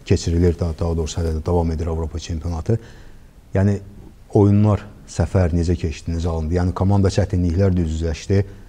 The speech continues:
Birinci oyun qabağı, e, fut-, bəzi futzalçılarda koronavirus testi müsbət çıxmışdı, sonra onlar, onlar sağaldı. Elə sənin özündə də sonra pozitiv çıxdı və gü-,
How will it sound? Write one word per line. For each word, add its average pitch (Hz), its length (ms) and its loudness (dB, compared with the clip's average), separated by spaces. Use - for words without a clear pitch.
Birinci 92 340 6
oyun 92 220 4
qabağı, 87 400 2
e, 80 380 -6
fut-, 78 160 -6
bəzi 85 260 -2
futzalçılarda 85 800 -2
koronavirus 90 580 0
testi 92 300 -4
müsbət 87 400 -4
çıxmışdı, 90 520 -4
sonra 87 220 -2
onlar, 87 300 -2
onlar 87 320 -2
sağaldı. 85 540 -2
Elə 90 200 2
sənin 92 340 2
özündə 87 260 2
də 87 120 2
sonra 82 220 -2
pozitiv 80 460 -4
çıxdı - 320 -8
və 85 160 -2
gü-, 92 140 -10